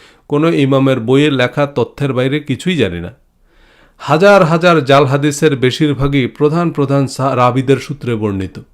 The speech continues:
সনদ দিয়ে হাদিসের সত্যতা নিশ্চিত হওয়া যায় না, তাই দিন শেষে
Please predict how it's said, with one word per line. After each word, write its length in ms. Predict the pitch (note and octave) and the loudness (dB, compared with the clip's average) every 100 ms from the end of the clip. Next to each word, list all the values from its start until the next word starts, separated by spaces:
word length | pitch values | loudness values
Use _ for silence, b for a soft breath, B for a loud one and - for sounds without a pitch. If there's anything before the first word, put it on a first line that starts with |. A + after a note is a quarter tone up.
| _ _ | _ _
সনদ 460 | - - D3 E3+ F3+ D3 | -12 -2 2 4 2 2
দিয়ে 200 | F3+ F3 | 2 2
হাদিসের 480 | C3 C3+ D3 F3 | 2 0 -2 -2
সত্যতা 540 | D3 - D3 D#3+ D3 D3+ | -6 -6 -6 -6 -4 -2
নিশ্চিত 440 | C#3+ - - D3 | -2 -4 -8 -8
হওয়া 220 | D#3+ D#3 | -4 -2
যায় 260 | C3 C#3 D3+ | 0 2 0
না, 160 | F#2+ - _ _ b b b b b | -2 -10 _ _ b b b b b
তাই 160 | F#3 F#3 | 0 2
দিন 240 | C3+ D#3+ | 4 2
শেষে 360 | F3 G3 F#3 | 0 -4 -4